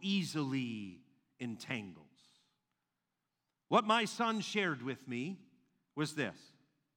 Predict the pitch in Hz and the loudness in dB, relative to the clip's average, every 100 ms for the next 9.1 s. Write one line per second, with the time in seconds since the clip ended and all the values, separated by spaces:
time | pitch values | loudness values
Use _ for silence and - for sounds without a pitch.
0 | _ _ _ _ _ _ _ _ - 214 | _ _ _ _ _ _ _ _ 6 6
1 | 302 226 233 220 208 202 175 - 180 139 | 6 4 6 6 4 0 -2 -2 -2 -2
2 | 110 101 131 147 - - _ - 185 175 | -4 -8 -10 -12 -20 -20 _ 2 2 2
3 | 208 190 185 247 269 202 262 240 240 226 | 2 2 2 2 2 2 0 0 0 -2
4 | 160 185 165 131 135 147 139 160 170 147 | -2 -2 0 -2 -4 -4 -2 0 0 -2
5 | 135 180 101 - - - _ _ _ - | -2 -2 -2 -2 -4 -4 _ _ _ -2
6 | 233 226 214 160 131 123 269 311 170 190 | 2 4 4 2 -4 2 4 4 2 0
7 | 254 202 - _ _ _ _ 185 190 190 | -4 -6 -12 _ _ _ _ 6 6 4
8 | 190 - 190 175 135 127 117 107 104 98 | 0 0 0 2 0 -2 -2 -2 -4 -6